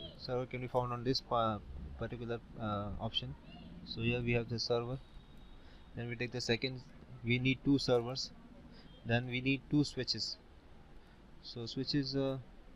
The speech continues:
switches can be found here. Switches. The first one, this one, two nine six zero. So I take this. Then one more here,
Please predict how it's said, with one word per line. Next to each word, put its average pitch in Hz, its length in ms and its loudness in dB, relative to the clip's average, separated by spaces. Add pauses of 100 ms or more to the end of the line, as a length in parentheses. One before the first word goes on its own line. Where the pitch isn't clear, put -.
(1400)
switches 127 260 -2
can 135 100 2
be 135 80 2
found 123 240 4
here. 117 140 4
Switches. 131 480 -4 (260)
The 113 60 -8 (100)
first 127 260 2
one, 123 240 -6 (1160)
this 117 180 -2
one, 123 240 -2 (240)
two 117 80 -10
nine 113 240 -6
six 107 220 -8
zero. 123 260 -8 (140)
So 104 240 -10
I 101 120 -6
take 110 200 -10
this. - 320 -8 (800)
Then 110 180 0
one 113 200 -2
more 120 180 -4
here, 123 300 -2